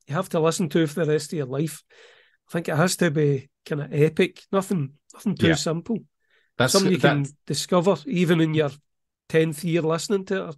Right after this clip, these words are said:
Speaker 1: twentieth
Speaker 2: Yeah,
Speaker 1: year
Speaker 2: and
Speaker 1: or
Speaker 2: I,
Speaker 1: whatever.
Speaker 2: for me, I think that the thing that would really draw me to that is the fact that all of the guys in the band wrote songs on that album, and you've got everything from the ballad,
Speaker 1: Mm.
Speaker 2: um, "Love of My
Speaker 1: Mm.
Speaker 2: Life"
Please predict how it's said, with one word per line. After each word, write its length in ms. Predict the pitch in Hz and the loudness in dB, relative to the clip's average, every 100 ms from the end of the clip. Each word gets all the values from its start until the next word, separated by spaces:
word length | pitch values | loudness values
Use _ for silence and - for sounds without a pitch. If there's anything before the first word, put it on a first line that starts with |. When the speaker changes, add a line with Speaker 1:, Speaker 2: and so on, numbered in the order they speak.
| - | -8
Speaker 1:
twentieth 400 | 190 190 175 170 | -4 -2 -2 -2
Speaker 2:
Yeah, 160 | - | 0
Speaker 1:
year 100 | 170 156 | 2 4
Speaker 2:
and 100 | 143 | 4
Speaker 1:
or 20 | |
Speaker 2:
I, 40 | |
Speaker 1:
whatever. 240 | 147 123 180 _ _ _ _ _ | 2 -2 -6 _ _ _ _ _
Speaker 2:
for 80 | 127 | 2
me, 280 | 127 143 113 | 4 4 4
I 60 | |
think 240 | 101 117 104 | 2 -2 -2
that 160 | 107 | -4
the 80 | 110 | -2
thing 200 | 110 120 | 0 0
that 80 | 110 | 0
would 120 | 104 | -2
really 180 | 107 101 | -2 -2
draw 240 | 95 110 | 0 0
me 120 | 107 98 | 2 -2
to 100 | 92 | -2
that 160 | 92 92 | -4 -4
is 80 | - | -8
the 80 | |
fact 220 | 98 101 76 | -2 -2 -2
that 100 | 87 | 0
all 340 | 117 120 117 | 4 4 4
of 100 | 98 | 2
the 80 | 98 | -2
guys 380 | 101 101 92 98 | 0 0 0 -2
in 80 | |
the 60 | 95 | -2
band 440 | 87 104 98 90 | 0 2 2 -2
wrote 260 | 98 98 101 - | 0 0 -2 -8
songs 580 | - 117 92 90 85 | -4 -2 -2 -4 -8
on 140 | 90 92 | -6 -4
that 140 | 87 | -2
album, 440 | 98 92 82 82 82 - - _ _ - | -2 -2 -2 -8 -10 -18 -20 _ _ -4
and 320 | 98 95 92 | 0 2 2
you've 160 | 98 95 | 0 2
got 160 | 98 | 2
everything 400 | 101 104 98 85 | 2 2 -2 -6
from 200 | 76 90 | -4 -4
the 80 | 85 | -2
ballad, 540 | 71 95 101 92 85 - - _ _ | 0 2 4 2 -2 -8 -18 _ _
Speaker 1:
Mm. 140 | 175 160 | 0 2
Speaker 2:
um, 360 | 90 90 87 | 2 0 -4
"Love 240 | 90 104 92 | 0 2 2
of 80 | |
My 140 | 87 87 | 0 0
Speaker 1:
Mm. 100 | 92 | 2
Speaker 2:
Life" 500 | 101 101 98 - | 2 0 -2 -6